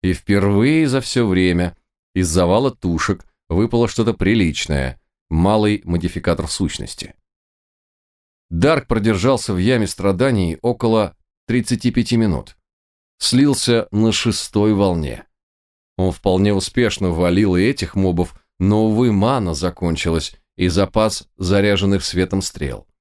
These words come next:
Ману в теории можно восполнить расовым умением, сделав это в паузах между мобами или под эликсиром неуязвимости. Но Дарку требуется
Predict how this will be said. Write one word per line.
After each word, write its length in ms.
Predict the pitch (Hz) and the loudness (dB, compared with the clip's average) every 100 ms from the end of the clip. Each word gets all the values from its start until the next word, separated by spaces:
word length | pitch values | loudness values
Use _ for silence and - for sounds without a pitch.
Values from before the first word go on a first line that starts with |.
| _ _ _ _ _ _ _ _ _ - | _ _ _ _ _ _ _ _ _ -4
Ману 340 | 82 120 175 156 | 0 2 2 -2
в 60 | |
теории 420 | - 98 131 131 | 0 2 2 2
можно 500 | 90 92 110 95 85 - - | 0 0 0 0 -2 -6 -8
восполнить 720 | 85 90 - 117 110 98 - - | -4 -4 0 0 2 -2 -6 -6
расовым 600 | 98 104 - 101 98 101 | 0 0 0 0 2 0
умением, 580 | 104 98 76 64 58 - _ - | 0 0 0 -4 -10 -16 _ -10
сделав 480 | 78 78 92 87 90 | -4 0 2 2 -2
это 280 | 87 82 | 0 -2
в 140 | 76 _ | -2 _
паузах 520 | 107 98 87 82 80 | -2 0 0 -4 -4
между 340 | 85 85 76 87 | 0 0 0 0
мобами 520 | 95 78 67 60 50 _ _ - | 2 0 -4 -10 -14 _ _ -2
или 220 | 95 107 | 0 0
под 340 | - 104 - _ - | 2 0 -2 _ -2
эликсиром 640 | 101 92 - 98 95 95 | -2 -2 0 0 2 2
неуязвимости. 920 | 98 107 101 80 69 53 - - - _ _ _ _ _ _ _ _ _ | 2 2 -2 -4 -8 -8 -12 -14 -16 _ _ _ _ _ _ _ _ _
Но 200 | 92 92 | -2 -2
Дарку 420 | 80 92 92 - 110 | 0 0 0 -2 -4
требуется 800 | 104 107 104 104 - 104 92 | 0 2 2 0 0 0 -2